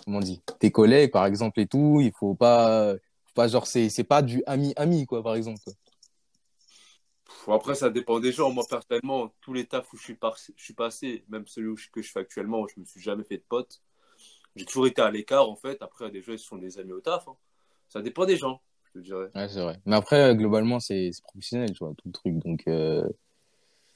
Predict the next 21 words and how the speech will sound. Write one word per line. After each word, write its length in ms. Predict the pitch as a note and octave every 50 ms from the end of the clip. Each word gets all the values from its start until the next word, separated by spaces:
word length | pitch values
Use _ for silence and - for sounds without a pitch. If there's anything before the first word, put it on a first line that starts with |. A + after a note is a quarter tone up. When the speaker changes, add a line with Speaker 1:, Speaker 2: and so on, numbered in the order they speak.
| _ _ _ _ _ _
Speaker 1:
souvent, 580 | - - - F#2 F#2 G#2+ A#2 A#2+ A#2+ A#2 A2 G#2
euh, 540 | G2+ G2 F#2+ F#2+ F#2+ F#2 F#2+ F#2 F#2 F#2 F#2 F2+ - _ _
il 60 | F#2+
y 40 | F#2+
a, 180 | F#2+ F#2+ F#2+ F#2+
il 40 | F#2+
y 40 |
a 60 | G2 G2
beaucoup 280 | G2 A2 G2 - B2
d'intérêt, 420 | A2 A2 G#2 - A2+ A#2 C3 B2+ A#2+
mais 80 | G#2
pas 180 | F#2+ - A2 G#2+
vraiment, 500 | G#2 G#2 G#2 G#2+ A2 A#2 A2+ A2 G#2 G2
euh, 280 | F#2+ F#2+ F#2+ F#2+ F#2 F#2 - _ _ _ _ _ _ _ _ _ _ _ _ _ _ _ _ _ _ _ _ _ _ _ _
du 180 | - G2+ F#2+ G2+
cœur, 120 | F#2+ C3
Speaker 2:
Ouais, 140 | D3+ - F3
Speaker 1:
on 20 | F3
va 80 | D#3
Speaker 2:
après, 120 | - C#3 C#3
Speaker 1:
dire. 80 | -